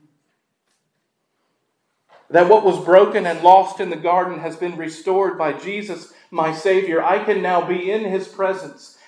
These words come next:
And when he said to Adam and Eve, "You may eat of any tree in the garden except one," do you understand and realize that for whatever reason beyond our comprehension, God delights for us to be in his presence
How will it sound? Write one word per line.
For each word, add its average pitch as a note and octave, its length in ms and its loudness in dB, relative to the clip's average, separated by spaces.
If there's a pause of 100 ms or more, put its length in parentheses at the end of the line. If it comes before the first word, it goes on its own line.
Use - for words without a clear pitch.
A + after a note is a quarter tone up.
And D#3 200 -6
when A3 240 -2
he A3+ 80 -2
said G#3 320 -6
to G3+ 120 -4
Adam F#3 300 -2
and D#3+ 140 -8
Eve, F3+ 240 -8
"You E3+ 120 -10
may E3 220 -8
eat F#3+ 200 -6
of D3 180 -6
any G#3+ 260 -8
tree F#3+ 540 -12 (320)
in E3 140 -14
the D#3+ 60 -16
garden E3+ 580 -4 (420)
except - 500 -2
one," C#3 380 -2 (1500)
do F3+ 100 -12
you F3+ 160 4
understand F3 560 -2
and D3 120 -4
realize D#3 520 0
that - 280 -4
for E3 520 2
whatever G3+ 360 6
reason F#3+ 460 0
beyond E3+ 340 -2
our E3+ 160 -2
comprehension, D#3 800 -10
God F#3 300 2
delights D#3+ 720 -2
for D3+ 200 0
us F3 260 -4
to E3+ 80 -10
be D#3 240 -6
in F3 80 -4
his E3+ 180 -6
presence C#3+ 640 -8